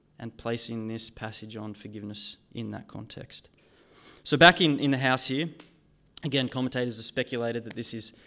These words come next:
the Apostle Peter's house. And so here we are in the cool of the day. Jesus is teaching. We're all intently listening to the teacher.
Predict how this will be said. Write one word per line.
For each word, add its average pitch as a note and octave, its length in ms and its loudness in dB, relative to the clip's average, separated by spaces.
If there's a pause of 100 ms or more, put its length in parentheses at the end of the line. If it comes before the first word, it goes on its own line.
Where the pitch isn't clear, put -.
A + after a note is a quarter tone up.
(220)
the A2+ 80 -6
Apostle A2+ 400 -8
Peter's G#2+ 480 -8
house. G#2 340 -8 (460)
And A#2+ 100 -12
so A#2+ 100 -6
here F3+ 180 6
we F3 120 8
are C#3+ 340 8 (120)
in C#3 100 0
the C3 80 0
cool E3 300 2
of D#3 80 2
the D3+ 80 2
day. A#2+ 420 2
Jesus D3+ 480 2
is C#3 120 -6
teaching. C3+ 680 -2 (760)
We're B2 160 -2
all D3 120 4
intently D3 400 -2
listening B2+ 360 -4
to - 100 -12
the C3 80 -8
teacher. A2+ 540 -8